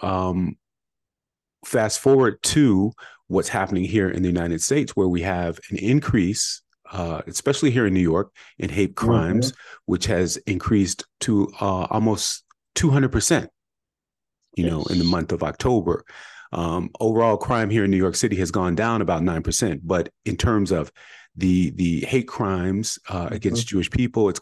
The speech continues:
Speaker 1: gone up about two hundred percent. So where does that leave us? So not only does it, is it, you know, the Jewish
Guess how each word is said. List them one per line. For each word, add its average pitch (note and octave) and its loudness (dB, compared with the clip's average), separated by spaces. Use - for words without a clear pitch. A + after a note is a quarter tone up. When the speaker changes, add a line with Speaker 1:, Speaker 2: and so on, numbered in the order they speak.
Speaker 1:
gone E2 0
up - -10
about E2 -2
two F#2+ 0
hundred E2+ -2
percent. - -2
So - 0
where A#2 8
does B2+ 4
that G2 0
leave C3+ 4
us? - -8
So - 0
not C3 2
only F#3+ 4
does C#3+ 4
it, B2 4
is A#2+ 2
it, G#2 0
you A2+ 2
know, F2+ 0
the F2+ -4
Jewish C3+ 2